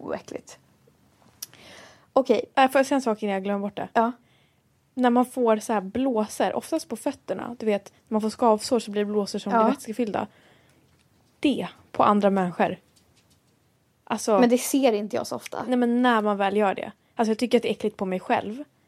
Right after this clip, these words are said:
Speaker 2: Just fötter överlag. Men de här blåsorna som man spräcker. Och det är så här, du vet, på,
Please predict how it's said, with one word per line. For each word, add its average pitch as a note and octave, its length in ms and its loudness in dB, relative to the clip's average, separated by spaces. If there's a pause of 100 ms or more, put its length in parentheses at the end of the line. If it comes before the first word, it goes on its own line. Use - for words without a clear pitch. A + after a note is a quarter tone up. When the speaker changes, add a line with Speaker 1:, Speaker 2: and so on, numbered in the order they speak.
(340)
Speaker 2:
Just - 220 -8
fötter - 400 -2
överlag. F#3+ 380 2
Men G#3 140 -2
de A3 160 2
här A#3 120 -4
blåsorna A3 520 0 (260)
som A3+ 140 -8
man G#3+ 100 0
spräcker. - 640 -4
Och A3+ 80 0
det C4+ 80 0
är C4+ 80 0
så A#3 140 -4
här, F3+ 160 -2 (520)
du - 80 -6
vet, C4 280 2 (160)
på, C4+ 200 -2